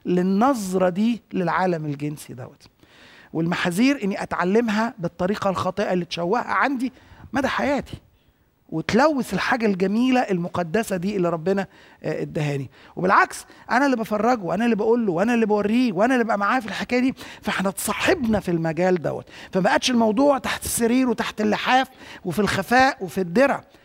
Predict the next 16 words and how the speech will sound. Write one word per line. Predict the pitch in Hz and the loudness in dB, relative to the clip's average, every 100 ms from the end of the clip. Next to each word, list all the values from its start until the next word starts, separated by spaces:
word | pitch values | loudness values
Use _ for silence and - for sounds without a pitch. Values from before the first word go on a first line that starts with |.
| _ - | _ -4
ف-، | 185 | 0
آه، | 180 | 0
آه، | 180 175 165 - 160 - | 0 -2 -2 -2 -2 -4
فيبقى | - 185 185 190 - | -4 -2 0 0 0
عندنا | 180 185 190 277 330 320 - _ | -2 -2 0 2 2 0 -2 _
يعني | 208 160 170 185 | -4 -2 -2 -4
ت-، | - | -8
تحاور | 190 160 - 254 220 | -10 -4 0 0 0
فيه، | - 214 220 - | -2 -6 -6 -8
آه، | 156 147 147 151 156 151 151 151 | -8 -6 -6 -8 -8 -10 -10 -12
آه، | |
كامل. | - - - - - - - - | -12 -14 -16 -20 -18 -18 -16 0
دي | 359 | 4
بقى | 466 | 4
حاجات | - 254 359 | 2 2 0
أخلاقية. | - 302 - - 202 180 - 147 120 110 | 2 0 0 0 2 0 -2 -6 -6 -12